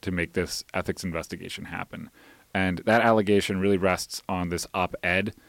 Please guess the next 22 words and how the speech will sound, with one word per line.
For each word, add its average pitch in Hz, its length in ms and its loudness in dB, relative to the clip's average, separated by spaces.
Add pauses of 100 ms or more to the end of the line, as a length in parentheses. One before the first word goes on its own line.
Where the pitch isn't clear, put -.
(180)
that 87 180 -6
Cynthia 92 300 -2
Brock 87 460 0 (240)
submitted 92 500 -2 (120)
to 87 280 -2
the 85 180 -6
Ithaca 87 220 -8
Voice 127 460 2 (100)
in 95 160 -4
April 92 420 -2
of 85 80 -14
twenty 87 220 -8
twenty-two, 104 720 -2
just - 200 -8
before 85 300 -6
she 82 320 -4 (380)
re-, 87 140 -6 (120)
publicly 95 380 -4
revealed 90 400 0
that 82 140 -2
she 78 300 -6 (380)
had, 80 140 -8